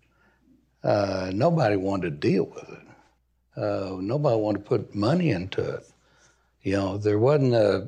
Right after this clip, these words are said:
a procedure attached to it to make doctors a lot of money, so they didn't want much to do with it either. Uh, so, you know, we said, "Wow, that's one we need to tackle.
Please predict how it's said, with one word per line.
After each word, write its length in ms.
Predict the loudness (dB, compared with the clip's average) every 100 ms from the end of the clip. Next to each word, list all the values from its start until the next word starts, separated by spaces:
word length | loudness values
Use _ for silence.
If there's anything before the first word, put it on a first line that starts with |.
| -4 0
a 200 | 0 -2
procedure 720 | -6 -4 2 2 2 -2 -6
attached 520 | -6 0 0 0 -4
to 200 | -4 -2
it 160 | -4 -10 _ _ _ _ -4
to 60 |
make 160 | -4 -4 -10 _ 0
doctors 420 | 0 2 0 -2
a 40 | -2
lot 120 | -2
of 60 |
money, 360 | -2 -4 -6 -10
so 160 | -2 2
they 80 | 2
didn't 140 | 2
want 340 | -2 -4 -8 -6
much 260 | -6 -6
to 80 | -6
do 60 | -4
with 240 | -4 0
it 40 |
either. 440 | 2 2 0 -4 -12 _ _ -20 -20 _ _ _ _
Uh, 400 | -6 -4 -4 -6
so, 520 | -2 2 2 0 -4 -12 _ -20 _ _ _ _ _ -2
you 100 | 0
know, 160 | 2
we 360 | 2 2 2 -2 -10 -18 -18 -18 _
said, 180 | -12 -10 -12 -20 -8
"Wow, 300 | -2 0 0
that's 320 | -2 -6 -2
one 240 | 2 2 2
we 80 | 0
need 180 | 0
to 100 | 0
tackle. 520 | 0 0 0 -2 -10